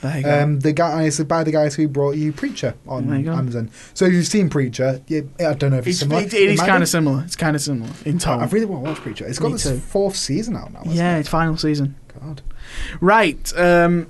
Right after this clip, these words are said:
Speaker 1: the, the next, uh, my recommendation for the week is a new film. Uh, came out last week, Hobbs and Shaw.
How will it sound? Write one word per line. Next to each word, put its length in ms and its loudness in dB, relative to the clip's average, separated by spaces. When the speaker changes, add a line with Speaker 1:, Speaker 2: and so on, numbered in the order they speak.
Speaker 1:
the, 380 0
the 120 0
next, 400 0
uh, 340 2
my 480 4
recommendation 720 2
for 80 -8
the 60 -2
week 360 0
is 480 4
a 80 0
new 240 2
film. 440 2
Uh, 260 2
came 200 2
out 100 2
last 160 2
week, 240 2
Hobbs 200 0
and 100 2
Shaw. 360 4